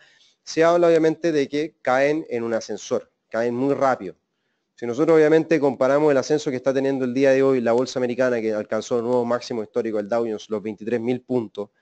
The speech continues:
eh, y hablamos de su, de su variación positiva al día de hoy, probablemente no supere el cero coma siete por ciento o el cero coma cinco por ciento.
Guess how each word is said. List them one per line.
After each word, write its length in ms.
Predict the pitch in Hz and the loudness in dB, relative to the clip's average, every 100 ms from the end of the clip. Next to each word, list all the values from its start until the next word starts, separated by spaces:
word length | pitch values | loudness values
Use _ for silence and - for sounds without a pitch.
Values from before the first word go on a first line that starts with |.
| _ _ _ - | _ _ _ -8
eh, 280 | 107 104 - | -4 -4 -2
y 80 | 120 | 0
hablamos 420 | 120 143 156 147 | 2 2 4 2
de 80 | 123 | 0
su, 240 | 131 127 120 | -4 -6 -4
de 140 | 117 | -8
su 160 | - 113 | -6 -4
variación 520 | 113 110 - 143 135 | -2 -2 0 0 0
positiva 460 | 123 131 131 170 | -6 -6 2 4
al 80 | 147 | 4
día 160 | 127 127 | 4 2
de 80 | 127 | 2
hoy, 180 | 147 - _ - | 0 -4 _ -2
probablemente 480 | 165 175 180 180 165 | 0 4 2 2 0
no 120 | 165 | 0
supere 300 | 165 160 170 | 0 2 2
el 60 | |
cero 220 | 156 165 160 | 0 0 0
coma 180 | 156 | 0
siete 240 | 131 156 156 | 0 -2 -2
por 140 | 139 | -4
ciento 720 | - 156 156 151 - 151 151 | -2 0 0 0 0 2 4
o 180 | 139 131 | 2 0
el 60 | 123 | 0
cero 220 | 143 139 | -2 -2
coma 180 | 131 120 | 0 -2
cinco 260 | 135 117 | -4 -8
por 140 | 117 113 | -6 -4
ciento. 400 | 156 110 - | -2 -4 -8